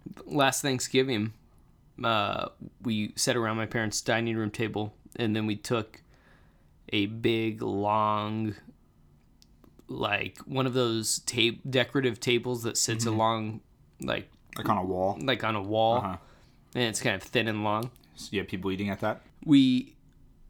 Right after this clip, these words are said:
Speaker 1: butted the table up against the main dining table and had people sitting along the long
Speaker 2: <laughs>
Speaker 1: row all the way down. And there's, like, no place to put your legs 'cause it's not meant to sit underneath
Speaker 2: Yeah,
Speaker 1: it.
Speaker 2: yeah.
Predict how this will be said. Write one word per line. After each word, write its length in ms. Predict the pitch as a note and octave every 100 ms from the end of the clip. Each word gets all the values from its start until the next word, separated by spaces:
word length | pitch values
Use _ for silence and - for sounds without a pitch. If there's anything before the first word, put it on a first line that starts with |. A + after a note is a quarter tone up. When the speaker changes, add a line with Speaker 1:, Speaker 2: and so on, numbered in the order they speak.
| -
Speaker 1:
butted 600 | C3 A#2+ B2+ C3+ A#2 A#2
the 140 | A2+ A2
table 560 | - C3+ A#2+ A#2 A2 -
up 240 | B2 -
against 800 | A#2 C3 G3+ A#2 G#2 - - - - - - _ -
the 140 | G#2+
main 440 | G2+ A2 A#2 B2 A#2+
dining 400 | G2 G#2 G#2+ A2
table 460 | - - A2 G#2+ -
and 80 | B2
had 240 | A#2 G#2+
people 300 | - B2 A#2
sitting 560 | G#2+ - B2+ A#2+ G#2+ A2+ - -
along 460 | B2 A2+ A2+ A#2
the 100 | A2
long 560 | G2 A2 A2+ A2+ A#2 A2+
Speaker 2:
<laughs> 140 | A2+
Speaker 1:
row 340 | A2+ A2+ A#2 G#2+
all 180 | A2
the 140 | A#2+ B2
way 140 | A#2
down. 480 | A2+ A#2 A#2 A#2 G#2+ - - - - -
And 160 | - C3+
there's, 160 | C3 B2
like, 140 | A2
no 140 | B2
place 240 | B2 B2+ A#2+
to 80 | A2
put 140 | C3
your 120 | A#2+
legs 380 | A#2 A#2+ B2+ C3+
'cause 160 | - -
it's 100 | A#2
not 200 | A#2+ A#2
meant 180 | A#2 A2+
to 140 | A#2
sit 260 | - B2+ -
underneath 320 | B2 A#2 A2+ A2
Speaker 2:
Yeah, 160 | G2+
Speaker 1:
it. 120 | C#3+ -
Speaker 2:
yeah. 200 | G#2